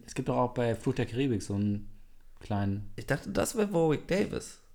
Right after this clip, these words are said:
Speaker 1: Nee, nee, ich dachte, das wäre Minimi. Aber es ist nochmal ein ganz anderer.
Speaker 2: Wie viele gibt's denn da? <laughs> Nein.
Speaker 1: Nee, der heißt Martin, Martin Kleber heißt der. <laughs>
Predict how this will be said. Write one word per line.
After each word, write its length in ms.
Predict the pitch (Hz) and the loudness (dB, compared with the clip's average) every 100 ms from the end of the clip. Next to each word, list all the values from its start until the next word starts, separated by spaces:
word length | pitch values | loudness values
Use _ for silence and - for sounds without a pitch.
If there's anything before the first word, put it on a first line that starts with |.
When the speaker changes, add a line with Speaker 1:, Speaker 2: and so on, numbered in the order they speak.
| - - - | -18 -14 0
Speaker 1:
Nee, 580 | 98 95 104 104 98 85 | 4 6 8 6 4 2
nee, 160 | 92 107 | 0 0
ich 80 | 98 | 0
dachte, 200 | 123 123 | 0 0
das 180 | 120 - | 0 2
wäre 160 | 117 | 4
Minimi. 480 | 117 131 87 90 95 - - - - - - | 6 4 4 2 0 -4 -18 -16 -8 -4 0
Aber 140 | 110 | 0
es 80 | 110 | 2
ist 80 | 107 | 2
nochmal 320 | 123 127 98 | 2 4 4
ein 80 | 101 101 | 2 0
ganz 160 | 113 101 | -2 -2
anderer. 360 | 92 87 90 - - - - - - - | -2 -4 -6 -8 -18 -20 -20 -20 -20 -20
Speaker 2:
Wie 60 | - | -16
viele 260 | - 127 | -10 -8
gibt's 300 | 120 127 - | -6 -8 -6
denn 160 | - 113 | -4 0
da? 80 | - | 6
<laughs> 20 | |
Nein. 320 | 262 247 - - - - - 285 277 - - - | 10 10 8 2 0 -4 -4 -6 -6 -6 -14 -2
Speaker 1:
Nee, 160 | 107 113 | 2 4
der 100 | 110 | 4
heißt 220 | 127 - | 2 2
Martin, 480 | 117 120 113 113 113 | 0 2 2 2 0
Martin 300 | 120 120 107 | 0 0 -2
Kleber 380 | - 131 104 85 | 0 2 2 2
heißt 180 | 95 - | -2 -4
der. 180 | 95 95 - - - - - - - _ _ - - - | -6 -6 -6 -6 -8 -16 -18 -18 -20 _ _ -20 -14 -8
<laughs> 280 | - - | 10 12